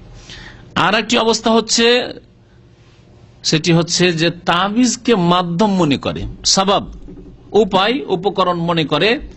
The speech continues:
রক্ষার, কিন্তু মনে করে যে আল্লাহ পাকই হেফাজতকারী, হেফাজতকারী আল্লাহ,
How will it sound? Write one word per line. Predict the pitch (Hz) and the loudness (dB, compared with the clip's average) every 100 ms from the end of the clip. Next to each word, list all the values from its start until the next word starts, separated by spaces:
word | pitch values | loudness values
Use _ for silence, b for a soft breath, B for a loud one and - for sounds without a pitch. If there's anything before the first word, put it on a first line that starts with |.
| B B | B B
রক্ষার, | 143 196 196 - 143 98 - B B | 0 0 0 -4 -4 -4 -8 B B
কিন্তু | 180 196 185 233 233 | -2 -2 0 2 2
মনে | 180 208 226 | 2 2 2
করে | 214 220 226 | 2 0 2
যে | 226 | 0
আল্লাহ | 156 156 156 | 2 2 0
পাকই | 147 196 214 226 | 0 -2 2 0
হেফাজতকারী, | 156 117 98 - - - - - B B B B B | 2 -2 -4 -8 -12 -12 -18 -20 B B B B B
হেফাজতকারী | 254 247 233 226 - 220 220 | 2 4 2 0 0 0 2
আল্লাহ, | 220 196 | 2 2